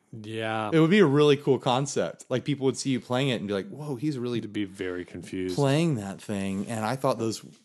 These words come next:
Speaker 2: were not real guitars. What is going on? Uh, there's people who get these things, like you said, it has midi capabilities, and they could turn 'em into midi controllers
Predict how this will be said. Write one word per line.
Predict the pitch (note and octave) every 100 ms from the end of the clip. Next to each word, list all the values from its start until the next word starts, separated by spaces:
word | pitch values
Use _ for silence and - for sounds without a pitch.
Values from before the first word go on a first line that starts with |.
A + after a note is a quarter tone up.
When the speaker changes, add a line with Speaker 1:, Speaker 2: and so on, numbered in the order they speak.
| _ -
Speaker 2:
were | A2 G#2+
not | A2+ A2+ G#2+ G#2+
real | G#2+ A2
guitars. | G2+ G#2 A#2+ C3+ A2 F#2+ F#2+
What | A2+ A#2+
is | G2+
going | A2 G#2+ G#2
on? | A2 A2 F2+ E2+ _ _ _ _ _ - -
Uh, | C#3
there's | C#3+ D#3
people | G3+ F#3+ G#3
who | F3+
get | E3
these | D3+ D3
things, | D#3+ D3+
like | C3 B2 B2+
you |
said, | A#2 C#3+
it | A#2
has | A#2 A#2
midi | A2+ B2+
capabilities, | - G#2 F#2 G2+ F#2+ F#2 F2+ -
and | F#2+
they | F#2+
could | - -
turn | A2
'em | G2
into | F#2+ F#2
midi | F2+ G#2
controllers | G2 F2+ E2 E2+ D#2+ - -